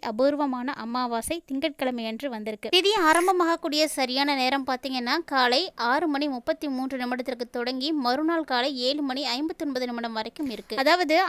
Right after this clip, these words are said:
அமாவாசை அப்படின்னு எடுத்துக்கிட்டிங்கன்னா ரொம்பவே அற்புதமான ஒரு நாள் தான். இந்த அமாவாசை அப்படின்னாலே எல்லாருக்கும் தெரியும், நம்மளுடைய முன்னோர்களை வழிபாடு செய்வதற்குரிய ஒரு அற்புதமான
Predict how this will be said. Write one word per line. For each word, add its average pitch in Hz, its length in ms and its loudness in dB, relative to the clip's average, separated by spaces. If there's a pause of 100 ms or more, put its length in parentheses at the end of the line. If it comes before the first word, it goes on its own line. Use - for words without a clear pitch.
அமாவாசை 330 680 2
அப்படின்னு 285 300 -2
எடுத்துக்கிட்டிங்கன்னா 254 600 -2 (140)
ரொம்பவே 247 280 -2 (120)
அற்புதமான 262 600 -2
ஒரு 226 180 -4
நாள் 214 220 -6
தான். - 100 -10 (600)
இந்த 269 180 4
அமாவாசை 330 600 2
அப்படின்னாலே 277 460 2 (220)
எல்லாருக்கும் 330 640 0
தெரியும், 294 380 2
நம்மளுடைய 247 400 0
முன்னோர்களை 294 500 2
வழிபாடு 269 360 2 (100)
செய்வதற்குரிய 247 640 -4 (120)
ஒரு 247 140 -4
அற்புதமான 240 560 -6